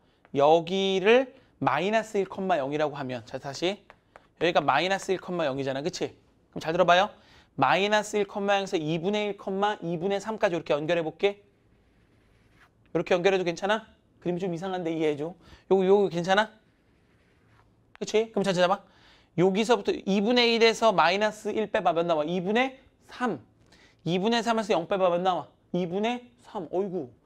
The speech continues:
지금 요 빨간 거 내가 그린 거 있죠? 요거, 요거. 요거 기울기가 몇인 거야? 그렇지, 일인 거지. 보여? 어, 어, 요거 기울기가 일인 거네. 그러면 얘 기울기가 일보다도 얘가 어때요?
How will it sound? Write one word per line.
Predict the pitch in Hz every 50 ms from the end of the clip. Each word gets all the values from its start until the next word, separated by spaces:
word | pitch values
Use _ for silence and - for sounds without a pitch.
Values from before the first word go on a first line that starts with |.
| _ - - _ -
지금 | - 214 180
요 | 180 180
빨간 | 180 254 269 285 285 277
거 | 262 240
내가 | 202 196 180 170
그린 | - 180 180 170
거 | 160
있죠? | 139 - 143
요거, | 131 120 113
요거. | 113 110 - _ _ _ _ _ _ -
요거 | 175 196 214 196 247 208
기울기가 | - - 185 196 202 208 180 185 202
몇인 | 170 151 139 - 151 139
거야? | 131 127 113 - - - _ _ _ _ _ _ - - - - _ - - - _ -
그렇지, | - 185 202 196 - -
일인 | - 202 220 202 202 190 156
거지. | 135 131 - - 127 131 139 131 _ _ _ _ _ _ _ _ _ _ _ _ _ _ _ _ _
보여? | - - 220 254 277 - - - _ _
어, | - 185
어, | 214 240 220 196 202 196 190 175 156 147
요거 | 170 226 233 240
기울기가 | - - 190 185 190 185 170 190 196
일인 | 202 208 208 202 185
거네. | 156 139 127 123 123 - _ _ _ _ _ _ _ _ _ _ _ _ _ _
그러면 | - - 262 247 233 185 135 - - - - -
얘 | 165 185 208 233 226
기울기가 | 226 - 185 202 214 226 202 202 220
일보다도 | 220 233 247 269 269 254 185 185 190 190 190 185 180 180 180 160
얘가 | 151 151 147 160 151
어때요? | 131 131 - - 165 185 240 277 294